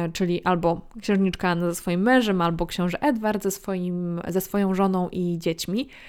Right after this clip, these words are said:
mają potrzebę zatrzymania się w Londynie, to jak najbardziej jest taka możliwość. Są apartamenty takie gościnne w królewskich pałacach, czy w Pałacu Buckingham, czy w Pałacu Świętego Jakuba, o którym,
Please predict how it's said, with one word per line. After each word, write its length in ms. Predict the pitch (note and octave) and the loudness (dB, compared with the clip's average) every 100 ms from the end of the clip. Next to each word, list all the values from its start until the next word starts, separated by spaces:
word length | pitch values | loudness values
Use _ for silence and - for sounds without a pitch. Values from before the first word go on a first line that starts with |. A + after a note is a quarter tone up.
| - - - | -20 -16 -4
mają 400 | G3+ C4+ C#4+ A#3 | 0 2 2 2
potrzebę 540 | G#3 - F3 F3 F3 - | -2 -4 -4 -2 -2 0
zatrzymania 600 | F3+ F3 - F#3+ F3+ F3 | -2 -2 -2 0 0 -2
się 580 | - F3 E3+ E3+ E3+ D#3+ | -4 -4 -2 -2 -2 -2
w 300 | E3+ E3+ E3+ | -4 -2 0
Londynie, 460 | E3 C#4 B3 A#3+ A#3+ | 2 4 4 4 0
to 120 | A3 | 0
jak 180 | F3 - | -2 -2
najbardziej 640 | F3+ F#3 G#3 - G3+ F#3 | -2 0 -2 -2 -4 0
jest 240 | G3 A#3 - | 0 0 -2
taka 280 | F#3 - | -6 -4
możliwość. 680 | E3 F3 G3 B3+ G#3 G#3 G#3 - - - | -4 -2 0 0 2 -2 -4 -12 -16 -14
Są 220 | - B3 | -2 -2
apartamenty 760 | B3 G3+ G3 G3 F#3+ F#3 - F3+ | 0 0 0 0 0 0 0 0
takie 300 | - F3+ F3+ | -2 -6 -4
gościnne 760 | F3 E3+ - - G3+ F#3+ F#3 | 0 0 -2 -2 2 2 2
w 60 | F3+ | -2
królewskich 500 | - E3+ E3+ - F#3+ | -4 -4 -4 -8 -8
pałacach, 520 | - E3+ F3 - F3 | -4 0 0 0 -2
czy 100 | - | -2
w 40 | - | -2
Pałacu 360 | F3+ E3+ - | 0 -2 -2
Buckingham, 580 | G3+ A3+ G#3+ F#3+ F#3+ F3+ | -2 0 0 2 2 0
czy 80 | F3+ | -2
w 60 | |
Pałacu 360 | - F3 F3 F3 | -2 0 0 -2
Świętego 440 | - F3 F3+ F3+ | -6 -4 -2 0
Jakuba, 540 | F#3+ G3 - B3+ G#3+ G3 | 0 0 0 4 4 4
o 80 | G3 | 0
którym, 460 | - G3 F#3+ F#3 | 0 2 2 0